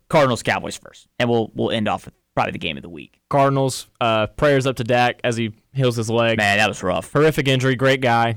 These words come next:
Speaker 2: Uh, wish nothing but the best for him. But they're not gonna be the same team. They do have the best backup quarterback in the league in Andy Dalton. I know that's been said a lot this week, but it's true. He has been to Pro Bowl, so,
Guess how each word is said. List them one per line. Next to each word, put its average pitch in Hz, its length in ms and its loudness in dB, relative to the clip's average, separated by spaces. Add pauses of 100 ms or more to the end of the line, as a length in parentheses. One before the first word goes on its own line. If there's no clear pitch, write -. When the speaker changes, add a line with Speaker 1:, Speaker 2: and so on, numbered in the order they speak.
Speaker 2:
Uh, 117 240 2
wish 117 160 0
nothing 123 220 0
but 117 120 -2
the 113 60 -6
best 117 200 0
for 110 80 -6
him. 120 300 -2 (320)
But 117 320 -2
they're 139 120 0
not 143 120 2
gonna 139 100 0
be 135 60 0
the 123 60 -2
same 127 220 -2
team. 123 280 -2
They 120 120 0
do 160 100 4
have 196 100 4
the 160 60 -2
best 151 180 2
backup 139 320 0
quarterback 135 300 0
in 120 80 -4
the 117 60 -2
league 120 200 2
in 120 60 0
Andy 117 220 0
Dalton. 117 340 0
I 107 60 -4
know 117 120 -2
that's 117 180 -2
been 110 140 -8
said 120 260 0
a 110 40 2
lot 113 200 0
this 117 160 -6
week, 120 160 -2
but 110 100 -2
it's 101 100 -8
true. 110 380 -4 (480)
He 120 60 2
has 120 180 2
been 123 120 -2
to 113 60 -4
Pro 127 220 2
Bowl, 127 320 4
so, 107 420 -2